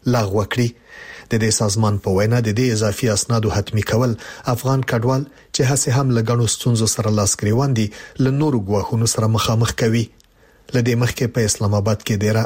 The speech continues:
افغان کډوالو ازادۍ راډیو ته ویلي وو چې د روان میلادي کال له پیله د دې ښار په ځینو سیمو کې د افغان کډوالو د کورونو تلاشي پیل شوې او یو شمیر کډوال له نیول کېدو وروسته افغانستان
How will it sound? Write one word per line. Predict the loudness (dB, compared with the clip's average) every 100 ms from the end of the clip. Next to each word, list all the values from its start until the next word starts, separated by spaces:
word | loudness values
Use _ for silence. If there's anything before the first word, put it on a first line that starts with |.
| -2
افغان | -4 -2 -2 0
کډوالو | -2 0 2 2 0
ازادۍ | 0 0 2 2
راډیو | 2 0 0
ته | 2
ویلي | 2 4
وو | 2 0
چې | -2 -2 -10 -20 -6 -2
د |
روان | 2 2 2
میلادي | 2 2 0 -2
کال | 0 0
له | 0
پیله | 0 0 -2 -4 -2
د | 0
دې | 0
ښار | -2 -4 -2
په | 0
ځینو | 2 2 2
سیمو | 2 0 0
کې | -4 -6 -16 -8 -2
د | -2
افغان | 0 -2 -2
کډوالو | -2 0 0 0 0 -2
د | -2 -2
کورونو | 0 2 0 -2
تلاشي | -2 0 0 -2 -2 0
پیل | 0 0
شوې | 0 0 -2 -6 -2
او | 0 2
یو | 0 0
شمیر | -2 -2
کډوال | -2 0 0 -2
له | -6 -8 -2 2
نیول | 2 2 0
کېدو | 0 2
وروسته | 2 0 -2 -6 -6 -16 -6 -4
افغانستان | 0 0 0 0 -2